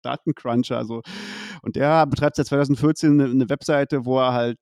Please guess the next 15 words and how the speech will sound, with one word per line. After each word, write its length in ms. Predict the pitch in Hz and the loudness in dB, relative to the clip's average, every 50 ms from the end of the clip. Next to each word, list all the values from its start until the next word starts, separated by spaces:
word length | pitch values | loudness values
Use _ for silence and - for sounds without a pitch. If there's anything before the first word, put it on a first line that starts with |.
| _ - | _ -12
äh, 560 | - 135 123 120 120 120 120 117 120 123 110 - - - _ _ _ _ _ _ _ _ _ _ _ | -6 -2 -2 0 0 2 2 0 0 0 -2 -6 -12 -20 _ _ _ _ _ _ _ _ _ _ _
sozusagen 480 | - 139 131 - 123 123 131 131 127 117 | -4 -4 -4 -2 -2 -2 0 2 2 2
pusht, 360 | - 151 160 151 - - - | 4 4 4 4 2 -4 -4
wie 100 | 151 151 | -4 -4
schlimm 320 | - - - 147 151 160 | -4 0 2 2 4 4
denn 160 | 147 143 131 | 4 2 0
Bitcoin 300 | 120 120 - - 120 110 | -2 -2 -6 -4 -2 -2
ist. 120 | 104 110 107 | -2 -2 -4
Und 80 | 107 | -2
der 220 | 127 131 131 131 127 113 - - | -2 0 0 0 0 -2 -8 -12
hat 320 | 131 131 139 131 _ _ _ - | -8 -6 -6 -6 _ _ _ -6
einen, 360 | 131 135 156 175 180 151 - _ _ _ | 0 2 4 4 4 2 0 _ _ _
einen 500 | - 131 147 170 180 170 170 160 147 - | -4 2 4 4 6 6 4 2 2 2
genialen 640 | - 147 151 147 143 143 143 160 180 185 180 165 | 4 4 4 6 4 4 4 4 4 4 4 2
Schachzug 560 | - - 156 160 - - - 165 160 - _ | 2 0 -4 -4 -4 -4 -2 -2 -2 -2 _